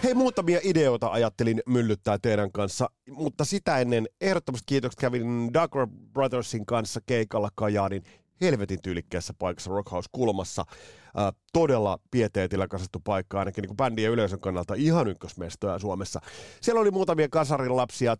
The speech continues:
Teemu oli mestoilla, Kuosmasen Teemu ja Esu Martikainen niin ikään. Ää, kuuntelijoita ihan sieltä kasarilaisten alkuhämäristä saakka. Oli kiva nähdä, kiva turista ja kiva vähän myllyttää aiheitakin. Mutta muutamia sellaisia pikkuideoita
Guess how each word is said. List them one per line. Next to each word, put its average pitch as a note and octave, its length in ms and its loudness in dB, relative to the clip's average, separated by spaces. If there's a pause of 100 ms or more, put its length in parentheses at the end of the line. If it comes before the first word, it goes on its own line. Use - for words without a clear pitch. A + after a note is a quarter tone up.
Teemu D3+ 420 4 (280)
oli C3+ 200 2
mestoilla, B2+ 480 0
Kuosmasen A2 380 -2
Teemu A2+ 200 2
ja C#3 120 4
Esu F#3 200 2
Martikainen B2+ 680 0
niin C3 180 2
ikään. A2 380 0 (280)
Ää, A2 200 2 (500)
kuuntelijoita C#3 680 2
ihan C#3+ 260 2
sieltä A#2 280 2 (100)
kasarilaisten A#2+ 600 0
alkuhämäristä A2+ 760 0
saakka. G#2+ 360 0
Oli G#2+ 160 0
kiva A#2+ 220 0
nähdä, G2+ 300 0 (420)
kiva B2+ 220 2
turista A2 520 -2
ja G#2+ 120 -6
kiva G#2+ 260 -2
vähän G2+ 260 0
myllyttää G2+ 560 -2 (160)
aiheitakin. A2 680 -2
Mutta E3+ 240 -4 (260)
muutamia G#3 480 0
sellaisia C3+ 460 2 (560)
pikkuideoita A2+ 720 0